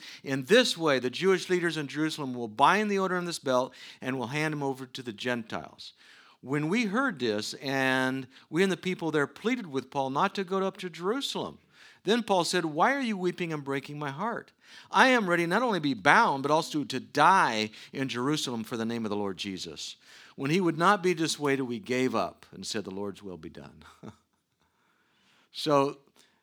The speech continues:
there is this difference in the way that Agabus communicated and the people respond. In, in other words, we still see the people,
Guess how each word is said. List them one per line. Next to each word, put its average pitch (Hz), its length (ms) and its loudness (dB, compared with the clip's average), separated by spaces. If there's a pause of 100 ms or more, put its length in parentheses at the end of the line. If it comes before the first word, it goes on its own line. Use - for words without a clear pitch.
there 175 240 6
is 170 100 2
this 170 220 0
difference 135 960 2 (440)
in 147 160 -4
the 156 80 -2
way 170 240 4
that 160 240 2
Agabus 196 680 4
communicated 170 960 -2 (240)
and 131 140 -6
the 131 80 -4
people 151 380 -4
respond. 117 640 -2
In, 143 220 -6
in 160 160 -2
other 208 120 4
words, 175 200 2 (260)
we 175 220 0
still 254 360 -4
see 220 200 -6
the 180 120 -2
people, 170 640 -6